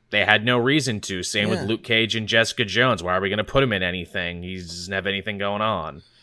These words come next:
Speaker 2: Yeah, so, yeah, that's good they, he, they coming back, and I'm glad they're, they're, like, going back into, like, doing, like, all, like, the,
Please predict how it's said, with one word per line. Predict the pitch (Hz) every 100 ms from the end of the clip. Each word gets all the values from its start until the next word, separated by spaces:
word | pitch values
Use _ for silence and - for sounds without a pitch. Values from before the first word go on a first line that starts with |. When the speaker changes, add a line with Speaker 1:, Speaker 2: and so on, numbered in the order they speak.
| _
Speaker 2:
Yeah, | - 160 113
so, | - 165
yeah, | 208 262 240
that's | 233 -
good | 208 170
they, | 147 - -
he, | 139 139
they | 135
coming | 131 123
back, | 113 113
and | 127
I'm | 123
glad | 117 147 160
they're, | 156 139 131
they're, | 135 127 120
like, | 117 113 - _ _ _ _ _ _ _ 127
going | 123 127 117
back | 117 117
into, | 117 107 107
like, | 107 101
doing, | 110 107
like, | 107 104 104
all, | 101 107
like, | 101 98 -
the, | 95 85